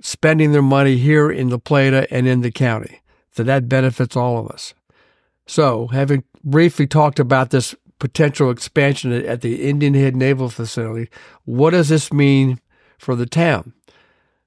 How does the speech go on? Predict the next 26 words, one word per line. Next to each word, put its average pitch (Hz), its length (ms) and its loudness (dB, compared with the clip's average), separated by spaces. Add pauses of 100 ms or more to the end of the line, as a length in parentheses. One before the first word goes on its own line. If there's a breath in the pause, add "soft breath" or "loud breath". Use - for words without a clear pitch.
(160)
Does 139 180 0
the 135 80 -2
town 156 380 2
have 139 260 2
the 123 100 -4
tools 165 520 0
and 135 160 -2
the 131 40 0
leadership 143 800 -2 (360 soft breath)
to - 120 -4
leverage 151 600 2
this 151 180 0
expansion 120 840 -4 (100)
at 123 160 -4
Indian 135 380 0
Head 113 340 -6 (460 soft breath)
to 123 100 -2
strengthen 160 560 0
our 139 220 4
economy, 131 580 0
but 123 220 -2
also 160 560 0
diversify 127 840 -2
our 120 140 -4
tax - 360 -6
base - 460 -12